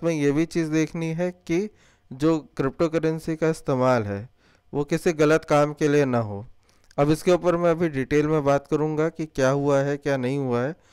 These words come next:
क्यों गवर्नमेंट को इस तरह के फ़ैसले लेने पड़े हैं। ठीक है, दूसरी चीज़ है कि वर्ल्ड में क्या इसका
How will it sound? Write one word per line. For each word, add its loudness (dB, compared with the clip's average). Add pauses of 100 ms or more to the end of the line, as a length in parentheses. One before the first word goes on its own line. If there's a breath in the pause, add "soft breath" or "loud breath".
(280 soft breath)
क्यों 4
गवर्नमेंट 2
को 0
इस 0
तरह 0
के -2
फ़ैसले -2
लेने -2
पड़े -4
हैं। -8 (600 soft breath)
ठीक -4
है, -4 (800)
दूसरी 2
चीज़ 0
है 2
कि -4
वर्ल्ड 4
में 0
क्या 4
इसका -2